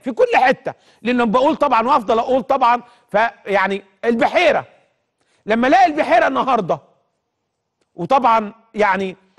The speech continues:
آه، نازلين، فالبحيره كمان لازم تقول: "أنا، هو انا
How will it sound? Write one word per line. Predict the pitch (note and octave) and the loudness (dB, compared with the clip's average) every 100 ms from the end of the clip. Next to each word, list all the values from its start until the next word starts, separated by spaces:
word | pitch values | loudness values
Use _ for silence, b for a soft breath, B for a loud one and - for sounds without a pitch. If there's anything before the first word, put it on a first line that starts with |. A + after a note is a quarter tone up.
| _ F#3 | _ 0
آه، | G3 - - | 2 0 -4
نازلين، | G3+ A3 D#3+ C#4 G#3 C3 G2+ _ _ _ _ _ _ _ _ _ | -2 -2 2 2 0 -4 -14 _ _ _ _ _ _ _ _ _
فالبحيره | F#3 G#3+ G#3+ A#3+ E4+ | -2 0 2 2 2
كمان | A3 A3+ A#3+ C4+ | 0 0 0 0
لازم | C#4 A3+ | 0 -2
تقول: | F#3 B3+ | -2 0
"أنا، | C4 A#3+ | 2 0
هو | D#3+ G3+ | -2 0
انا | A#3+ | 2